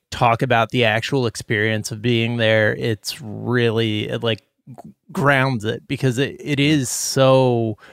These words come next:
uh, mind-blowing and, like, far from what you would expect could have happened. And even the response to it has, like, found a way to sort of make it abstract or, you know, to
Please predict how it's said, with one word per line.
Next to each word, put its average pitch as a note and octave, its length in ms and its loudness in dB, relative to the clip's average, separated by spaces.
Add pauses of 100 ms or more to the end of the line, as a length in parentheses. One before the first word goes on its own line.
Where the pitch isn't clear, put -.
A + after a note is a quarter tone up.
(800)
uh, A#2+ 260 2
mind-blowing C3 1120 2
and, A#2+ 240 -4
like, A#2 300 0
far C3 500 2
from C3+ 220 -2
what C3 180 0
you C3+ 80 -4
would B2+ 100 2
expect - 760 -6
could C3+ 260 0
have G#2+ 220 0
happened. A#2 800 0
And B2 380 -4
even B2 560 -4
the B2+ 140 0
response D3 640 2
to D3 200 6
it D3 200 2
has, B2+ 240 0
like, B2 160 -2
found C3 280 2
a B2+ 40 0
way A#2+ 220 4
to A#2 260 2
sort B2 280 -4
of A2 200 -4 (720)
make C#3 180 2
it C3+ 100 0
abstract A#2 840 0
or, A2 440 0
you B2 140 -8
know, G#2 140 -4
to C#3+ 240 -2